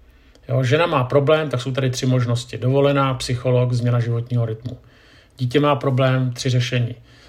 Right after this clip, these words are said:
Změna školy, změna kamarádů, nebo více naplnit jeho čas. Mohl bych pokračovat. To znamená žádný zmatek, vše je jasné,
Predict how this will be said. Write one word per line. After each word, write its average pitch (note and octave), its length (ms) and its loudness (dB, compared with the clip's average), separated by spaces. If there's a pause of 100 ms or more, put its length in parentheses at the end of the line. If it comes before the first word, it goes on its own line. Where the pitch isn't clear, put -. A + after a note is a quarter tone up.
(140)
Změna C3 300 2
školy, C3+ 320 -2
změna B2 280 2
kamarádů, B2 680 -2 (320)
nebo B2+ 160 0
více B2 260 -2
naplnit B2 400 -2
jeho A#2+ 180 -4
čas. - 460 -10 (720)
Mohl A#2+ 160 -2
bych B2+ 120 0
pokračovat. - 640 -6
To - 120 -6
znamená C3+ 340 2
žádný B2+ 360 2
zmatek, C3+ 440 -2
vše - 160 -8
je A#2 80 -2
jasné, C3 540 -4